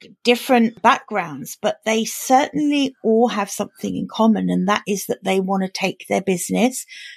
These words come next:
to the next level, whatever that means for them. They're all ready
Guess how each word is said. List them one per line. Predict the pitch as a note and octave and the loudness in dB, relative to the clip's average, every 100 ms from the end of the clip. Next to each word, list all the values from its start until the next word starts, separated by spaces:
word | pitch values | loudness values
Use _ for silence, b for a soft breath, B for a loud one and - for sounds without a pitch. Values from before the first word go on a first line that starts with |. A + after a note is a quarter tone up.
| B - | B 0
to | A3 | 2
the | F#3+ | 4
next | F#3 F3+ - - - - - | 4 2 -2 -8 -6 -4 -4
level, | F3+ E3+ - - B1 - b b b b b - | 0 0 0 -4 -4 -6 b b b b b -8
whatever | G#3+ G3 G3+ G3 | 0 2 2 2
that | G3 - | 0 0
means | G3 G3 F#3+ F3+ E3+ - | 0 0 0 -2 -4 -8
for | - E3 | -8 -2
them. | F3+ B2 A#2 | 0 0 -2
They're | F3 F#3 | 0 2
all | G#3 A#3 G3 | 4 2 2
ready | G3 F#3 F3 F#2 D2+ | 2 2 0 -6 -6